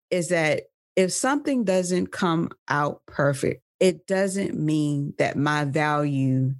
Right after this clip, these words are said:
in the sight of the Lord has lessened. Even if my value in the sight of man has lessened because something didn't turn out the way they envisioned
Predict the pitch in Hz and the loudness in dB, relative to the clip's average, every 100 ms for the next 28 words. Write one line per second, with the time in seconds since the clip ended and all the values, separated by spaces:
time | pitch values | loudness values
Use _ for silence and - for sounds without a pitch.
0 | - _ 156 147 139 143 165 151 151 - | -12 _ -2 0 0 0 0 0 0 -2
1 | 135 143 139 139 135 135 135 - _ _ | 0 0 0 2 0 0 -4 -12 _ _
2 | - 143 131 139 139 - - 131 190 - | -2 -2 0 0 0 0 0 0 -2 -6
3 | - - _ - 233 254 240 233 214 170 | -20 -20 _ -6 -2 0 0 -2 -2 0
4 | 175 170 160 156 147 151 151 147 143 143 | 0 2 0 0 0 0 0 0 0 0
5 | 160 143 139 139 151 143 - 139 139 139 | 0 0 0 0 0 0 0 0 0 2
6 | 143 120 - - _ _ _ 151 143 131 | 2 0 0 -4 _ _ _ -2 -2 -2
7 | 143 160 185 - - 156 180 _ _ _ | -2 0 -2 -2 -2 -2 -2 _ _ _
8 | 165 160 185 156 139 - - - 190 175 | -6 -2 0 0 -2 -4 -6 -4 -2 -2
9 | 170 147 143 165 123 139 139 - _ - | -2 -2 0 0 0 0 -2 -6 _ -4
10 | - 196 180 160 139 131 - _ _ _ | -2 0 2 2 0 -2 -8 _ _ _
11 | 165 151 156 151 139 160 175 170 - 143 | -4 -2 0 0 0 0 0 -2 -2 -2
12 | 139 123 131 240 151 131 131 | 0 0 0 0 0 -2 -2